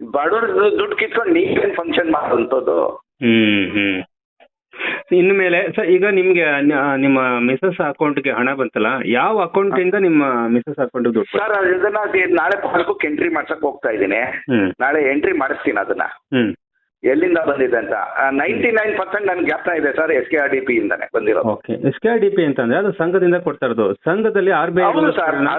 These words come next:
Speaker 1: ಸರ್, ಅದು ನನಗೆ
Speaker 2: ಕೊಡ್ಬೇಕು.
Speaker 1: ಚೆನ್ನಾಗಿ ಗೊತ್ತಿದೆ ಸರ್ ಇದ್ರ ಬಗ್ಗೆ. ಆಮೇಲೆ ನಂದು ಇವಾಗ ಏನಿದೆ ಇನ್ಶೂರೆನ್ಸ್ ಒಂದ್ ಸ್ಲಿಪ್ ನಂಬರ್ ಇದೆ.
Speaker 2: ಹ್ಮ್.
Speaker 1: ನಾಳೆ ಇನ್ಶೂರೆನ್ಸ್ ವಿಚಾರ್ಸಕ್ ಹೋಗ್ತೀನಿ.
Speaker 2: ಹ್ಮ್.
Speaker 1: ವಿಚಾರ್ಸಕ್ ಹೋಗ್ತೀನಿ. ಅಲ್ಲಿ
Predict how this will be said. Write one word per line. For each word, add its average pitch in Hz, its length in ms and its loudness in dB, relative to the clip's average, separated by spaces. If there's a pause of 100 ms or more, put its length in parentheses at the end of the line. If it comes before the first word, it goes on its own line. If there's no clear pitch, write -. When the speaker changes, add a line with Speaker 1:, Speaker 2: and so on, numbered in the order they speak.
(100)
Speaker 1:
ಸರ್, 190 180 0
ಅದು 170 160 0
ನನಗೆ 147 80 2
Speaker 2:
ಕೊಡ್ಬೇಕು. 143 300 0
Speaker 1:
ಚೆನ್ನಾಗಿ 165 280 -2
ಗೊತ್ತಿದೆ - 360 -6
ಸರ್ 143 200 -2 (340)
ಇದ್ರ 131 200 2
ಬಗ್ಗೆ. 139 360 -2
ಆಮೇಲೆ 170 360 0
ನಂದು 170 260 2
ಇವಾಗ 156 260 0
ಏನಿದೆ 175 380 2
ಇನ್ಶೂರೆನ್ಸ್ 175 460 2
ಒಂದ್ 160 180 0
ಸ್ಲಿಪ್ 165 280 -2
ನಂಬರ್ 165 260 -2
ಇದೆ. 107 200 0 (260)
Speaker 2:
ಹ್ಮ್. 120 180 2 (120)
Speaker 1:
ನಾಳೆ 156 260 2
ಇನ್ಶೂರೆನ್ಸ್ 196 440 2
ವಿಚಾರ್ಸಕ್ 160 400 -2
ಹೋಗ್ತೀನಿ. - 440 -2 (300)
Speaker 2:
ಹ್ಮ್. 113 220 0 (920)
Speaker 1:
ವಿಚಾರ್ಸಕ್ 175 420 0
ಹೋಗ್ತೀನಿ. 143 320 0
ಅಲ್ಲಿ 185 420 2